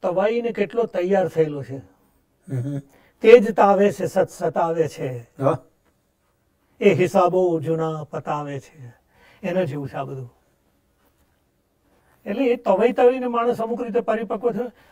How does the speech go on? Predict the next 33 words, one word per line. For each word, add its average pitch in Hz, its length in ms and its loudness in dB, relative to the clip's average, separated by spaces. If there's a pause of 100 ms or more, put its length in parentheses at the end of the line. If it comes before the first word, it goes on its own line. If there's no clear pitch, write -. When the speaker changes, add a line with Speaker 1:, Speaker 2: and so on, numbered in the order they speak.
Speaker 1:
હવે 277 140 -4
તમે 285 260 -2
વિચાર 233 340 0
કરો 220 240 0
કે 247 120 -10
એ 247 180 0
માણસ 208 380 -4
ભલે 185 400 -2
ગૃહસ્થ 160 440 -2
આશ્રમમાં 156 440 -6
છે, 127 200 -14
મારા 151 220 -10
પિતાની 151 360 -10
વાત 135 240 -10
કરું 123 240 -12
તો, 143 220 -14 (1080)
એને, 175 460 -4 (840)
તે 285 220 4
છતાં 226 400 4
એનું 196 500 0
વલણ 185 340 -2
અધ્યાત્મ 190 760 -4
તરફનું 175 560 -6 (580)
એવું 190 320 0
છે 180 200 -6 (800)
કે 196 80 -10
મારી 175 200 -2
પાસે 196 240 -6
મારા 185 240 -4
પિતાના, 202 720 -8
એમના 175 340 -4
ગુરુને 202 420 -2
લખેલા 190 560 -2